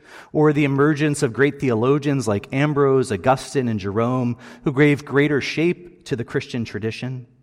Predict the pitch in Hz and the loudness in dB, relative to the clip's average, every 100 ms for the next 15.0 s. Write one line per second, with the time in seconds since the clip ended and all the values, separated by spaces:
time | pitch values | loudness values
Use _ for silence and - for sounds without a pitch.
0 | _ _ - _ 139 - 160 151 151 143 | _ _ -20 _ -4 -2 2 2 2 0
1 | 147 143 143 - 120 95 107 120 123 - | -2 -2 -2 -2 -4 -2 -2 0 0 -2
2 | 139 - 131 131 131 131 - - - 131 | -6 -4 -4 -4 -6 -8 -14 -20 -10 -8
3 | - 160 147 135 131 131 151 127 113 110 | 0 0 2 0 0 0 -2 -2 0 2
4 | 120 135 120 123 123 110 113 101 - 104 | 2 0 -2 -4 -2 0 -2 -4 -12 -2
5 | 127 135 - 127 127 127 131 131 - _ | 0 0 -2 -2 -2 -4 -6 -8 -16 _
6 | _ - - 151 156 160 123 135 135 147 | _ -20 0 4 4 2 2 2 2 0
7 | - - 110 127 156 147 - 156 143 139 | -4 -2 2 2 2 -4 -4 -4 -2 -2
8 | 113 113 107 120 143 - 139 143 135 120 | -2 -2 -4 -4 -4 -4 -4 -4 -6 -4
9 | 117 131 147 143 147 139 - 135 117 - | -2 0 0 0 -2 -4 -6 -6 -6 0
10 | 127 151 - 135 - 123 123 - 151 156 | 0 0 -4 -6 -6 -6 -6 -4 -6 -8
11 | - - - - _ - 117 135 147 156 | -10 -18 -20 -20 _ -6 0 0 0 -4
12 | - 120 120 135 147 147 117 107 95 95 | -6 -4 -4 -4 -6 -6 -4 -4 -4 -6
13 | 110 - 131 143 147 151 107 - 131 135 | -6 -4 -4 -2 -4 -6 -8 -6 -6 -6
14 | 135 143 147 143 110 101 107 117 131 127 | -6 -6 -6 -6 -6 -6 -6 -6 -10 -12